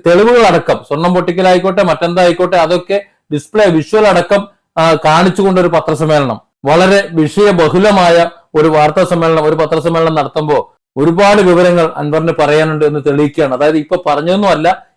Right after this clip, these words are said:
ഇനിയും ഒത്തിരി കാര്യങ്ങൾ പറയാനുണ്ട് എന്ന്. അതൊരു പക്ഷേ പി വി അൻവർ എന്ന വ്യക്തിയെ തീർത്തിട്ടില്ല എന്നുണ്ടെങ്കിൽ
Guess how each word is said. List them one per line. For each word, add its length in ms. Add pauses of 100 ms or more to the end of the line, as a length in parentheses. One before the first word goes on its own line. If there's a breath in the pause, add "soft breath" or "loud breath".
ഇനിയും 240
ഒത്തിരി 280
കാര്യങ്ങൾ 360
പറയാനുണ്ട് 540
എന്ന്. 200 (440)
അതൊരു 260
പക്ഷേ 360 (260)
പി 60
വി 160
അൻവർ 380
എന്ന 180
വ്യക്തിയെ 460 (340)
തീർത്തിട്ടില്ല 540
എന്നുണ്ടെങ്കിൽ 500